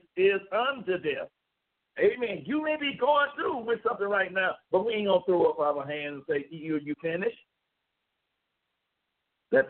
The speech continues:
same Jesus is able, amen, that taught the bones of Elijah, is able to touch you right now. Customer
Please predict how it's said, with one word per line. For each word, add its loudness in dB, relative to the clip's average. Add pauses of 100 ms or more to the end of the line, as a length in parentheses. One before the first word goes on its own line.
same 0
Jesus -2
is -2
able, 0 (1040)
amen, 2
that -2
taught 2
the 2
bones 0
of -2
Elijah, 0 (160)
is 4
able 4
to -4 (100)
touch -4
you 0
right -4
now. -4 (4000)
Customer -2